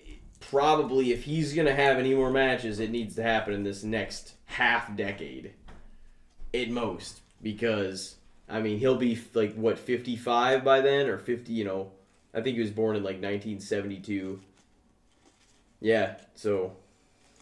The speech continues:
I don't think he's gonna wanna try to risk it. If he tries to risk it now, like, I think he could still do it right now, for sure. For sure, one more match, at least.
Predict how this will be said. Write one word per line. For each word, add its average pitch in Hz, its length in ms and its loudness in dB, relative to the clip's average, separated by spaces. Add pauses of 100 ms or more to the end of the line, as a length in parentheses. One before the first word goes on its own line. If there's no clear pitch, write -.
(480)
I 120 120 -2
don't 123 140 2
think 131 140 4
he's 117 160 0
gonna 120 160 4
wanna 117 420 2 (300)
try 135 420 8
to 117 100 2
risk 120 340 0
it. - 260 -2 (880)
If 139 160 6
he 147 140 2
tries 156 360 10
to 131 80 4
risk 135 240 10
it 110 100 2
now, 120 340 2
like, 113 140 2
I 170 100 8
think 208 220 6
he 170 120 0
could 143 160 8
still 123 220 4
do 104 200 2
it 95 100 0
right 98 320 -2 (340)
now, - 460 -12
for 101 120 -4
sure. - 320 -10 (200)
For 185 180 8
sure, 196 420 12
one 135 320 10
more 90 200 0
match, 71 500 -14 (800)
at 110 120 0
least. - 460 -6